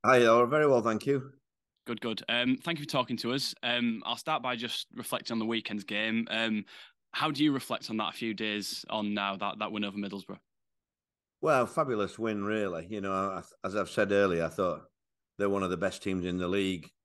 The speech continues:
Speaker 1: And, uh, you know, to go goal behind like we did, I didn't think we, I didn't think we, um, deserved to be a goal down at half time. But, you know, that's how it goes. You know, we made mistakes and, uh, and they punished us. But all credit to the lads coming back like they did.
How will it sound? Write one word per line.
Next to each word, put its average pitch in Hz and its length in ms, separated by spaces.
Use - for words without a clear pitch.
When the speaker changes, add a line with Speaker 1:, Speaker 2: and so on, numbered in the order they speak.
Speaker 1:
And, 87 480
uh, 90 240
you 127 80
know, 104 240
to 113 100
go 120 200
goal 117 220
behind 110 380
like 107 180
we 107 120
did, 113 180
I 110 80
didn't 156 220
think 165 220
we, 131 160
I 120 60
didn't 156 240
think 170 180
we, 127 320
um, 110 360
deserved 131 400
to 127 80
be 107 100
a 101 80
goal 90 280
down 87 240
at 87 100
half 85 240
time. 90 360
But, 107 360
you 110 120
know, 107 160
that's 113 220
how 117 140
it 107 100
goes. 113 220
You 101 100
know, 98 120
we 98 120
made 101 220
mistakes 98 580
and, 95 260
uh, 98 120
and 101 120
they 95 60
punished 104 440
us. 87 100
But 107 120
all 151 160
credit 139 340
to 104 100
the 90 60
lads 95 260
coming 110 280
back 107 180
like 98 220
they 90 80
did. 95 220